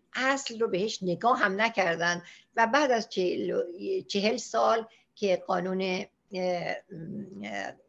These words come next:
قانون متهمین سیاسی رو از تصویب گذروندن، این هم قانون ابتری است که به هیچ وجه جواب نمیده و اجرایی نمی‌کنه اصل صد و شصت و هشت رو. اصل،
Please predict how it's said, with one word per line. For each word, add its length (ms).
قانون 360
متهمین 680
سیاسی 500
رو 80
از 200
تصویب 440
گذروندن، 800
این 200
هم 140
قانون 420
ابتری 500
است 180
که 80
به 160
هیچ 380
وجه 280
جواب 520
نمیده 680
و 120
اجرایی 520
نمی‌کنه 640
اصل 420
صد 240
و 20
شصت 360
و 40
هشت 380
رو. 80
اصل، 280